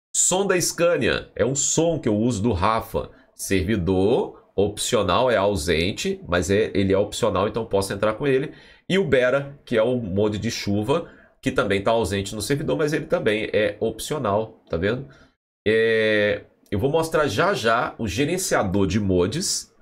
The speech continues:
beleza? E depois eu vou lá no Drive mostrar pra vocês aonde ficam os arquivos. Então não sai do vídeo, porque você tem que entender muito bem de tudo isso aqui pra que não gere helpdesk à toa, tá bom?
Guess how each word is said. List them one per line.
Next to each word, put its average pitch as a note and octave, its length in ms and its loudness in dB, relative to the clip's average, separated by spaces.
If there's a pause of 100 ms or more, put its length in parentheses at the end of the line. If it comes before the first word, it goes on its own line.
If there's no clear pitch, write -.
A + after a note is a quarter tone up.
(300)
beleza? G2+ 480 0 (680)
E A#2 40 2
depois D3 300 2
eu D#3+ 80 0
vou F3 140 2
lá E3 280 2
no G3+ 200 -4
Drive C3 500 2
mostrar D3+ 360 0
pra C#3+ 120 0
vocês C3 320 0
aonde C#3 320 0
ficam C#3 300 -4
os C#3+ 80 -4
arquivos. C#3+ 360 -2
Então D#3+ 280 -2
não F#3 320 0
sai F#3 320 0
do E3 120 0
vídeo, A#2 440 -2 (360)
porque E3 380 0
você D3 260 -2
tem F#3 220 -2
que G3 140 -4
entender G3 640 0
muito F#3 340 -2
bem A2+ 360 0 (260)
de C3 120 -4
tudo G#3 400 -2
isso F3+ 220 0
aqui B2+ 420 -2 (320)
pra D3+ 140 2
que F3+ 140 -4
não F#3 180 2
gere C#3 380 2
helpdesk D3+ 880 0
à - 100 2
toa, F3+ 560 0 (560)
tá - 80 0
bom? B2+ 360 -2